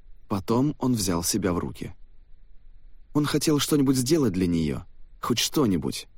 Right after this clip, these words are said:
но боялся, как бы она не почувствовала, что он отпустил её руку.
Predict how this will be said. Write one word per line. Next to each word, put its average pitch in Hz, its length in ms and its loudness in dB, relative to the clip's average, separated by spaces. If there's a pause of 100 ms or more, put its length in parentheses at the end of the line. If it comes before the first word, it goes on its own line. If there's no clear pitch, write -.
(220)
но 110 140 2
боялся, 113 520 2
как 113 220 0
бы 113 140 2
она 117 100 4
не 117 140 2
почувствовала, 120 600 0
что - 180 0
он 113 200 0
отпустил 101 560 0
её 95 200 2
руку. 73 400 -6